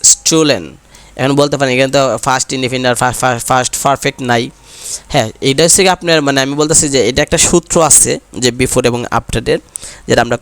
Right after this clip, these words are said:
কমপ্লিটিং সেন্টেন্সে এসএসসি তে করেছি। এটা ছাড়াও বসে যে কালে ফার্স্ট ইনডেফিনিট আর ফার্স্ট পারফেক্ট হবে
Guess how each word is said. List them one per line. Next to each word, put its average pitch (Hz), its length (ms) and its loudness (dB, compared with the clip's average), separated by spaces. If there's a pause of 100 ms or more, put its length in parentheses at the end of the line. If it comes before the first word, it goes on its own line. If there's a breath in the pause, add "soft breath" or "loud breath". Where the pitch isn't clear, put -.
কমপ্লিটিং 165 440 0
সেন্টেন্সে 127 320 2 (100)
এসএসসি 117 300 2
তে 117 140 0
করেছি। 104 320 0 (680 loud breath)
এটা 220 160 2 (100)
ছাড়াও 147 340 4 (120)
বসে 107 340 0
যে 113 140 -4
কালে 117 160 0 (100)
ফার্স্ট 127 300 0
ইনডেফিনিট 147 360 -4
আর 135 120 -2
ফার্স্ট 135 240 0
পারফেক্ট 156 320 0
হবে 156 120 2